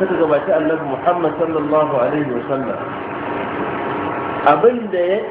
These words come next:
ishi manzanninsu, to, su ma mabiyan ya ishe su.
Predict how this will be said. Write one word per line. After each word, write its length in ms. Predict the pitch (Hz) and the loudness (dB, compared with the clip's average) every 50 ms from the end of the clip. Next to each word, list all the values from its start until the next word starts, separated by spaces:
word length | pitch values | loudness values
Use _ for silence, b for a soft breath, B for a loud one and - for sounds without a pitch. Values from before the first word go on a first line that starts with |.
| 202 | -2
ishi 400 | 185 151 - - 175 185 185 - - | -4 -4 -4 -6 -6 -6 -6 -4 -2
manzanninsu, 920 | 165 165 160 156 151 151 151 147 151 147 147 151 170 180 185 - - - - - - - - - | 0 2 4 4 4 2 2 0 0 2 2 2 4 4 2 2 0 -4 -6 -8 -8 -8 -8 -4
to, 200 | - 151 143 139 | -2 0 0 0
su 160 | - 147 175 | 2 2 4
ma 160 | 180 185 185 180 | 6 8 8 8
mabiyan 480 | 185 208 202 196 180 180 175 151 151 | 6 4 2 2 0 0 0 0 0
ya 80 | 151 156 | 0 0
ishe 240 | - - - - - | -2 -4 -8 -8 -8
su. 200 | - - - | -8 -8 -8